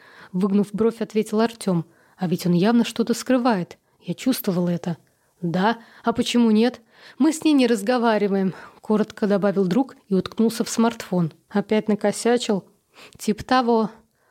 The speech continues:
Усаживаюсь рядом с другом. У меня неспокойно на душе от того, что Леры нет в вузе.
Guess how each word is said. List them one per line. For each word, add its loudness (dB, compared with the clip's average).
Усаживаюсь 0
рядом 2
с 0
другом. 0
У 2
меня 4
неспокойно -2
на 0
душе -2
от -6
того, 0
что -4
Леры 2
нет 2
в -2
вузе. 0